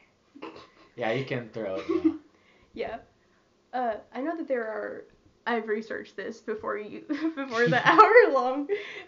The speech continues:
Speaker 1: uh, wait for you. Um, but, um, I, like, there are, like, eleven positions.
Speaker 2: Yeah, there's eleven spots on offense and eleven spots on defense. The line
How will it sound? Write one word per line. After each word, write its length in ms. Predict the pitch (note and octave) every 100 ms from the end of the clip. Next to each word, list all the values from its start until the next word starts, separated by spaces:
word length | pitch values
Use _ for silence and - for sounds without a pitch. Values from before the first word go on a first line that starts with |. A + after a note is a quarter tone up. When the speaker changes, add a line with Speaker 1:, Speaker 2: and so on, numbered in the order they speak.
| -
Speaker 1:
uh, 260 | A3+ G#3+ G#3+ - _ _ _
wait 320 | B3 A#3 A3+ -
for 100 | A#3+
you. 540 | A3 A3 G3+ D#4+ D4+ - _ _ _ _
Um, 320 | A#3 A3 A3+ A#3 _ _ _ - _ _ _ _ -
but, 160 | A3 G#3
um, 380 | G#3 A#3 A3+ - _ -
I, 340 | A#3+ A3+ A#3+ -
like, 180 | A#3 A3+
there 160 | A#3+
are, 180 | A#3 G#3
like, 200 | - - -
eleven 340 | G#3 G#3+ C4
positions. 880 | C4 A#3+ B3+ C#4 C#4 C4+ C#4 - - _ _ _ _ _ _ _
Speaker 2:
Yeah, 160 | D3 C#3
there's 200 | C#3+ C#3
eleven 360 | C#3 C#3+ D3 C#3
spots 440 | - C3 B2 B2
on 120 | A#2+ A2
offense 460 | A2 A#2 A#2+ A2
and 80 | G#2+
eleven 240 | G#2 G#2 G#2
spots 340 | - G#2 G2+
on 160 | G2 F#2+
defense. 680 | G2 G2 - G2 F#2 - -
The 80 | G2+
line 640 | F#2+ G#2 G#2 G#2 G2 F#2+